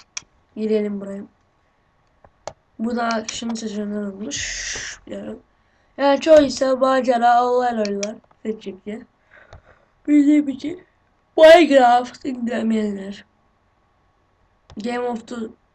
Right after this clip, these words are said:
Thrones, Metin iki, Zula, League of the üç. Demin Zula dediğimi biliyorum da. Action'da Zula da varmış. Online'da pardon.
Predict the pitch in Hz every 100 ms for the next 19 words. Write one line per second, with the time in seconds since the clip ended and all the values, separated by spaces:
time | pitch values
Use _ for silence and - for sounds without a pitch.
0 | - 247 214 196 190 - - 214 208 233
1 | 226 220 240 214 202 - _ 202 202 220
2 | 202 185 185 _ _ _ _ _ - -
3 | - 247 233 240 233 247 262 240 220 -
4 | _ _ - - 240 233 233 226 220 220
5 | 226 233 285 330 285 214 - _ _ _
6 | _ _ _ - - - 214 214 233 226
7 | 220 220 220 202 202 208 214 - _ _
8 | _ _ _ - 214 208 202 208 214 202
9 | 202 196